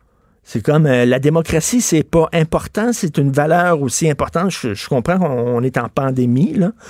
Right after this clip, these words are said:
mais à un moment donné, est-ce qu'on peut lui poser des questions ? Est-ce qu'il peut, euh, être, euh, être, euh, répondre de ses actes ? être imputable.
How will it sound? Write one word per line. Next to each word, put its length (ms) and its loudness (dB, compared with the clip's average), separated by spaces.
mais 80 -2
à 20 0
un 40 2
moment 320 2
donné, 220 2
est-ce 180 -2
qu'on 400 0
peut 100 -4
lui 220 0
poser 340 -2
des 80 -2
questions ? 500 -2
Est-ce 140 -2
qu'il 160 -6
peut, 160 -6
euh, 480 2
être, 340 -2
euh, 280 2
être, 380 -2
euh, 420 2
répondre 680 -2
de 120 2
ses 320 0
actes ? 340 -6
être 220 -2
imputable. 920 -4